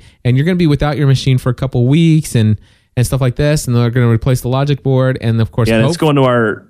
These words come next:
Speaker 2: our, our depot in Texas, and
Speaker 1: You know, and, and so, you know, what happens if you get a brand new Mac? I don't know about you, but I, you know, occasionally you get a, an issue here and there,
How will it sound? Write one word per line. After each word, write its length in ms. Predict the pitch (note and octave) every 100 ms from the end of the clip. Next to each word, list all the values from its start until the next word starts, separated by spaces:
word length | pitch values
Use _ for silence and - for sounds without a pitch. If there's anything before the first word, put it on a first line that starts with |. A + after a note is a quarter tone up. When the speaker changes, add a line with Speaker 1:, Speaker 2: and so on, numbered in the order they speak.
| -
Speaker 2:
our, 300 | A2 A#2 G2+
our 100 | A#2
depot 400 | A#2+ C3 C3+ C3
in 100 | A2+
Texas, 720 | - C3+ - - B2+ - -
and 280 | G2+ E2 D#2+ _ _ _
Speaker 1:
You 80 | F3+
know, 120 | G#3+
and, 440 | G#3 D#3+ F#3+ E3+ F3+
and 160 | F3+ E3+
so, 220 | F#3+ E3+ -
you 200 | D3+ F3+
know, 100 | F3+
what 180 | D#3+ F#3+
happens 380 | G#3+ G#3+ G3 D#3+ D#3+ C3+ -
if 160 | - - D3+ C#3 D#3
you 120 | D3+
get 140 | D3+ E3+
a 100 | C3+
brand 480 | A#2+ - A#2+ D3+
new 140 | D3+ C#3
Mac? 300 | A#2+ A2+ G2+
I 80 | B2
don't 120 | F#3
know 100 | C#3+
about 320 | A2+ G2+ F#2
you, 160 | F2+ F2+
but 260 | A2+ G#2+ - _ _
I, 340 | G#2+ B2+ D#3 - _ -
you 120 | C#3
know, 200 | B2+ A#2
occasionally 640 | G2+ - C3+ C3+ D3+ G#3 G#3+ G#3 D3+
you 140 | D3
get 180 | D3+ D#3+
a, 460 | E3+ D#3+ - A#2 -
an 100 | D3
issue 380 | C#3+ D#3 - F#3+
here 240 | D3+ E3
and 120 | E3
there, 340 | D3 D3 F#3